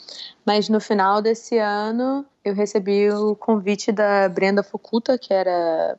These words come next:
a editora-chefe da Capricho, pra ser contratada pra equipe num projeto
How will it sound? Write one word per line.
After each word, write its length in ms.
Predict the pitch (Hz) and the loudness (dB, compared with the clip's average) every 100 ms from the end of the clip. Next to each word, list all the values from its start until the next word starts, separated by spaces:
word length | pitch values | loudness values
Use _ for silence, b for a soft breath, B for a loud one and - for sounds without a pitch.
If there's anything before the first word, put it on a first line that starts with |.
| - | -8
a 320 | 180 170 165 | -6 -4 -6
editora-chefe 840 | 160 - 190 180 - 175 208 - | -6 -2 0 0 0 0 0 -4
da 240 | 180 175 160 | -2 -4 -4
Capricho, 600 | - - 170 196 - 254 _ | -8 -6 -4 -4 -6 -8 _
pra 500 | - 190 185 180 180 | 0 2 2 2 -2
ser 200 | 175 196 | -2 -6
contratada 760 | - 196 214 220 202 196 208 233 | -6 -2 -2 2 2 2 0 -6
pra 240 | 233 185 | -4 -6
equipe 640 | 175 - 185 208 - 254 269 B B - - | -6 -6 -6 -6 -4 -4 -4 B B -12 -2
num 180 | 208 208 | 0 0
projeto 800 | 196 202 180 185 196 - 226 | 0 -2 0 0 0 -2 -8